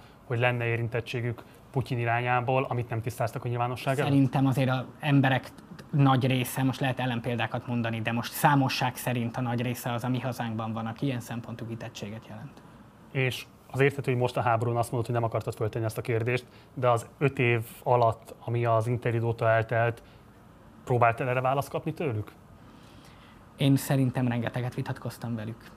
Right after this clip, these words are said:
Speaker 1: De kifejezetten a Kreml általi finanszírozottságuk vágyáról, vélemezéséről?
Speaker 2: Ó, én vitatkoztam a, arról, hogy, ö,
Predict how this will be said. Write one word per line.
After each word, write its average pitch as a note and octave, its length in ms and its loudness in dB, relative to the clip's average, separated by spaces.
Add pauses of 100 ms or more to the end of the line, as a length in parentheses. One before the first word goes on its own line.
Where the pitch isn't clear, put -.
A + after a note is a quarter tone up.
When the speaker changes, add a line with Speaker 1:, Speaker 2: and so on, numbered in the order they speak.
(280)
Speaker 1:
De - 80 -2
kifejezetten C3 800 4
a A#2 420 2 (280)
Kreml C3 300 4
általi B2 520 2 (180)
finanszírozottságuk B2 1040 0 (320)
vágyáról, C#3+ 720 4
vélemezéséről? C#3+ 960 2
Speaker 2:
Ó, D#3 180 4
én E3 180 4
vitatkoztam D#3+ 600 2
a, C#3+ 260 0
arról, C#3+ 340 0
hogy, B2+ 340 -2
ö, B2+ 280 -2